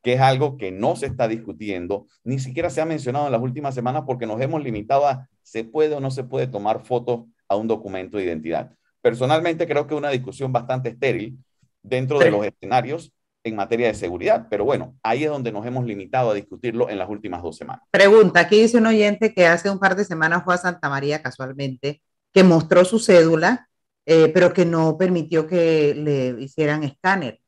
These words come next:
Speaker 2: que no, no lo permitió y que entonces no la dejaron entrar. Eh, ¿eso es legal o es ilegal?
Speaker 1: Mira, eh, un P H como tal tiene condiciones, eh, eh, establece condiciones y protocolos de seguridad. Si un P H,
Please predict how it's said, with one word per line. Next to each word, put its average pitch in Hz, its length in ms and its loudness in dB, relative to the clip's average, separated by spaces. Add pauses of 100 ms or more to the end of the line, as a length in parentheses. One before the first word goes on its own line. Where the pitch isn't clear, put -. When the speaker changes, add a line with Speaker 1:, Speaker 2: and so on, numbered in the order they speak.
(300)
Speaker 2:
que 151 80 -4
no, 139 320 0
no 143 160 -4
lo 160 140 0
permitió 190 640 0 (100)
y 170 160 -12
que 165 120 0
entonces 165 380 -2
no 165 200 -2
la 147 140 0
dejaron 139 340 -6
entrar. 151 500 -4 (480)
Eh, 156 300 -2
¿eso 180 260 2
es 240 200 0
legal 175 460 2
o 202 100 2
es 185 80 2
ilegal? 113 380 -4 (1200)
Speaker 1:
Mira, 131 400 -2 (300)
eh, 117 180 -4
un 165 140 -2
P 185 80 2
H 180 200 -2
como 110 240 -4
tal 131 220 -2
tiene 131 200 -6
condiciones, 101 840 -10 (160)
eh, 87 320 -6
eh, 104 180 -4
establece 139 560 -2
condiciones 107 440 -8
y 117 60 -6
protocolos 98 480 -4
de 98 80 -8
seguridad. 82 460 -8
Si 120 120 -8
un 135 160 -6
P 143 100 -4
H, 117 340 -4